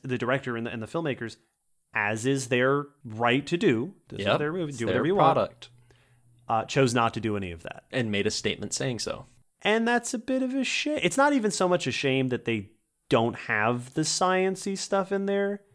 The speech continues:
Speaker 1: It's a shame that they could have and they didn't.
Speaker 2: And that's really,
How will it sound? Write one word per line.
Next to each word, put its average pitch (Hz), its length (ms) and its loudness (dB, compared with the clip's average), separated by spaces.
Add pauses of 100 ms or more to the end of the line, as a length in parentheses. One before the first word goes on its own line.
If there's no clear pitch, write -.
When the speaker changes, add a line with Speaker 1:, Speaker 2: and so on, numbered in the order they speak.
(300)
Speaker 1:
It's 147 180 2
a 139 40 4
shame 170 280 6
that 147 140 2
they 123 140 4
could - 280 -2
have 95 180 -2
and 92 120 -6
they 87 100 -4
didn't. 85 540 -8 (340)
Speaker 2:
And 139 120 2
that's 156 240 0
really, 117 500 2